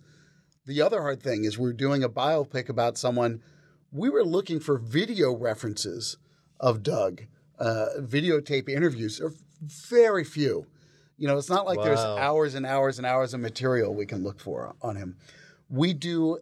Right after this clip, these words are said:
Speaker 1: a, uh, a scene that's a, basically a recreation of a Tom Snyder interview.
Speaker 2: Played by Ed Helms. Also another spot-on
Speaker 1: Yeah.
Speaker 2: look and impression.
Speaker 1: Yeah.
Speaker 2: Surprising.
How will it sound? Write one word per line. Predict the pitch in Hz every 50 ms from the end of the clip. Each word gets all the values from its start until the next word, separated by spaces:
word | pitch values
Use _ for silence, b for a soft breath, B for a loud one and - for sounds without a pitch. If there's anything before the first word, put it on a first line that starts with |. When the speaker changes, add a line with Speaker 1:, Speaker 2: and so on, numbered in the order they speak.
| - -
Speaker 1:
a, | 143 135 131 131 127 127 127 123 120
uh, | 120 117 113 110 113 110 - b b b b b b b b b b b -
a | 147 139
scene | 135 - - 147 147 147 143 139 139 135 147 151 -
that's | 131 127 127 120 - 135
a, | 123 120
basically | 117 117 147 139 135 - - 127 120
a | 117
recreation | 120 127 123 - - 135 123 120 120 120 117 - 131 120
of | 113 - 113 117 113 110 113
a | 113 110 110 117 113 - -
Tom | - 135 131 127 120
Snyder | 117 - 143 139 135 123 123 117
interview. | 110 107 101 104 92 87 92 98 -
Speaker 2:
Played | - 147 147 143
by | 135 139 139
Ed | 135 135 120
Helms. | 127 135 127 127 131 127 - - -
Also | 147 143 156 165 - - 160
another | 143 139 139 127 123 123
spot-on | 120 - - - - 135 123 123 123 113 113 110 110 110 110 110 110 104 - - _ _ -
Speaker 1:
Yeah. | 120 147 190 226 226 190
Speaker 2:
look | 101 113 113 123 - - - - - - - -
and | - 110 107
impression. | 107 104 - - - 110 110 110 - 123 120 131 135 - - _ -
Speaker 1:
Yeah. | 127 143 185 226 226 165
Speaker 2:
Surprising. | 110 135 127 - - 120 117 117 117 110 120 123 127 135 -